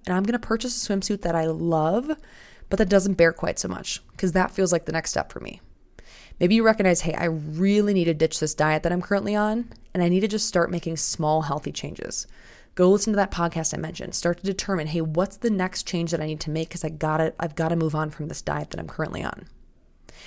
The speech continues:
Maybe it's saying, "I need to create some space to just spend more time in prayer with God so you can continue to hear his voice when it comes to his plans and purposes for your life."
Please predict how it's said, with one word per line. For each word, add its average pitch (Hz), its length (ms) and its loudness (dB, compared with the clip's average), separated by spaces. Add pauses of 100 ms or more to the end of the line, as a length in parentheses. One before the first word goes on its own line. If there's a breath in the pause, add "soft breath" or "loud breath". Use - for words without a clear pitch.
(320 loud breath)
Maybe 196 200 6
it's 247 140 0
saying, 208 180 2
"I 180 60 4
need 170 80 4
to 165 60 0
create - 320 -2
some 165 120 -2
space - 440 2
to 160 80 -4
just 151 180 -2
spend 180 300 2
more 202 200 0
time 180 380 0
in 160 80 0
prayer 160 300 0
with 156 160 -6
God 156 320 -2 (560 loud breath)
so - 100 -10
you - 60 -6
can 180 120 0
continue 208 680 2
to 202 80 2
hear 180 260 0
his 175 200 0
voice 160 360 0
when 156 80 -6
it - 100 -12
comes 262 360 0
to 165 100 -4
his 143 100 -4
plans 147 380 -4
and 151 100 -6
purposes 156 440 -4
for 156 120 -2
your 147 140 0
life." - 400 -4